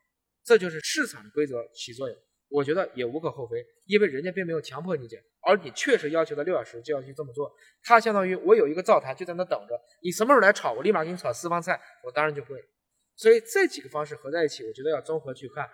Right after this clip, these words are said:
我不能简单的说几百块钱的就贵，你还要看它服务质量。但从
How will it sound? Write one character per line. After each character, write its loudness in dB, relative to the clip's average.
我 2
不 2
能 6
简 -4
单 -10
的 -8
说 -2
几 -4
百 0
块 -8
钱 -6
的 -8
就 -8
贵， -2
你 -18
还 -12
要 -6
看 -12
它 -10
服 -12
务 -4
质 -8
量。 -10
但 8
从 -8